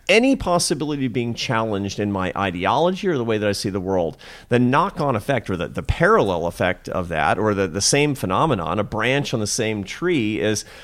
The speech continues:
"I'm not gonna date anybody. I'm not gonna ha-," I mean,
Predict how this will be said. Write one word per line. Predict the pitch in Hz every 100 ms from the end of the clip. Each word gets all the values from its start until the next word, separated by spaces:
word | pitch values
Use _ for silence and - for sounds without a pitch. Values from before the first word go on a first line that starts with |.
| -
"I'm | -
not | 170
gonna | 165 120
date | 92 127 139 233
anybody. | 131 92 - 80 73 82 73 127 -
I'm | 127
not | 143 165
gonna | 147 120
ha-," | 127
I | 123
mean, | 139 135